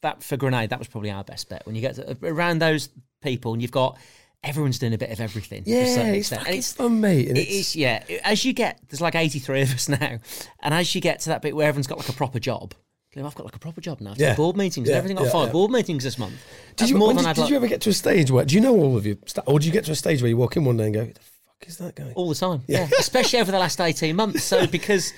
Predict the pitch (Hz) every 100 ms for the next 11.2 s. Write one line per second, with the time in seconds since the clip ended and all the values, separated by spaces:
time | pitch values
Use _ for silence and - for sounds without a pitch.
0 | - - - 262 185 175 233 226 170 160
1 | 180 294 240 208 262 269 - 277 254 185
2 | 240 202 170 160 160 208 151 113 131 151
3 | - - - _ 135 117 - - 202 311
4 | 320 - 208 196 277 247 151 175 285 208
5 | 113 127 147 123 120 226 - 135 117 -
6 | - 214 113 110 147 143 - 139 131 269
7 | 147 226 - - 220 214 202 180 220 196
8 | 196 170 185 - - 285 190 196 214 202
9 | 220 - 220 - 190 156 123 117 185 180
10 | 120 - 104 101 - 131 127 139 131 127
11 | 117 127